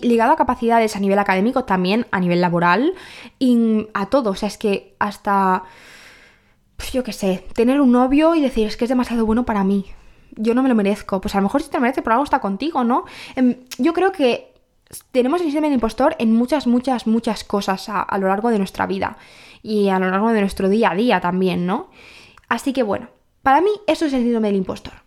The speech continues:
¿vale? Yo creo que mucha gente lo ha sentido.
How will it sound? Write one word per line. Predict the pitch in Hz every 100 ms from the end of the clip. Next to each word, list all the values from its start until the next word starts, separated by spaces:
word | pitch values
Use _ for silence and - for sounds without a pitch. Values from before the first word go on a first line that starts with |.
| _
¿vale? | 214 254 302
Yo | 247
creo | 277
que | 262
mucha | 220 233 226
gente | - 214 220 269 -
lo | 208
ha | 196
sentido. | 196 190 185 185 202